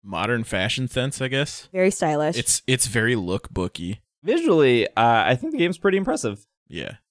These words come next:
Speaker 3: So a couple things, uh, I will, I, I guess I will, uh, give you my experience.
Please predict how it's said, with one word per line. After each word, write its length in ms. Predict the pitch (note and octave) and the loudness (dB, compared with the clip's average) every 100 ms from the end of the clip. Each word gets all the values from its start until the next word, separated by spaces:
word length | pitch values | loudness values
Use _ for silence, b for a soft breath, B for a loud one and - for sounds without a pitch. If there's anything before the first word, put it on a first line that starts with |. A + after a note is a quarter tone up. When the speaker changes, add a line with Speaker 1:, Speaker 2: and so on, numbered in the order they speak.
| - | -18
Speaker 3:
So 220 | C3+ E3+ D#3+ | 0 4 6
a 60 | |
couple 200 | G#3 F#3+ - | 4 4 2
things, 420 | E3+ D#3 D3+ C3 | 2 2 -2 -4
uh, 440 | - B2 B2 A#2 - | 0 2 4 2 2
I 140 | B2 | 2
will, 340 | A#2+ A#2 A2+ D#2 | 2 2 2 2
I, 120 | A#2 | 0
I 200 | A2 A2+ | 0 -2
guess 220 | A#2 - | -2 0
I 140 | G#2+ | 2
will, 340 | A#2+ B2 B2 B2 | 2 2 4 4
uh, 360 | A#2+ A#2+ A#2 | 4 4 2
give 220 | A2+ B2+ C#3 | 0 -2 0
you 80 | D3 | 0
my 140 | D3+ | 0
experience. 800 | D3+ - F#3 D3 A2 G#2 G2+ | -2 0 0 0 0 -4 -6